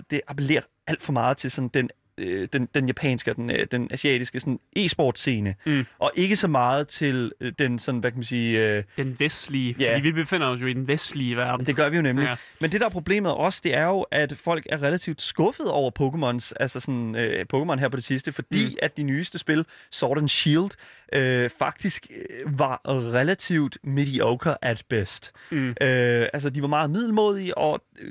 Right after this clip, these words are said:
Speaker 1: de, de lev-, den her nye, øh, udvidelsespakke, som der lige kom ud til, øh, Sword and Shield, har virkelig været, øh, altså modtaget
Speaker 2: Mm.
Speaker 1: også af, øh,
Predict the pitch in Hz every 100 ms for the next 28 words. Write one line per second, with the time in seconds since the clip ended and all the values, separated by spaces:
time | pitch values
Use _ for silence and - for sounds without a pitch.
0 | - 160 156 170 160 143 - 131 175 160
1 | 151 - 156 170 180 127 147 180 160 135
2 | - 120 131 - 131 135 - 147 - 185
3 | - - 147 165 - - _ - 131 120
4 | 117 113 139 131 143 139 139 151 - -
5 | 135 113 139 135 156 160 117 120 113 110
6 | 110 - - - 107 135 120 - - 135
7 | 127 139 147 160 127 - 139 143 139 120
8 | 123 - - _ - - - -